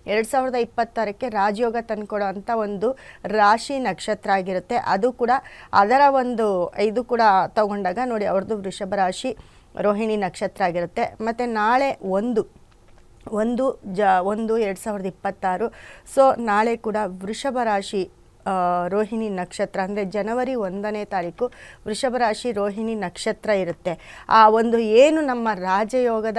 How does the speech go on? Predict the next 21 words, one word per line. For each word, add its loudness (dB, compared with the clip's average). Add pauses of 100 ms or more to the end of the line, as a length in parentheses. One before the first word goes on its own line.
ಒಂದು -2
ನಕ್ಷ-, -10
ಆ, -4 (260)
ರಾಶಿ 4
ಅಂತ -2
ಹೇಳಿದೆ, -4
ಅದೇ 6
ರಾಶಿಯಲ್ಲಿ 2
ನಾವು -4
ಹೊಸ -4
ವರ್ಷವನ್ನು -6 (320)
ಬರಮಾಡ್ಕೊಳ್ತಾ 2
ಇದ್ದೀವಿ. 0
ಹಾಗಾಗಿ -2
ಎಲ್ರಿಗೂ 0 (300)
ಕೂಡ -2
ಒಳ್ಳೇದಾಗಲಿ 0
ಅಂತ -8
ಹೇಳಿ -8
ಕೇಳ್ಕೊಳ್ತೀನಿ. -4 (320)
ಜೊತೆಗೆ 2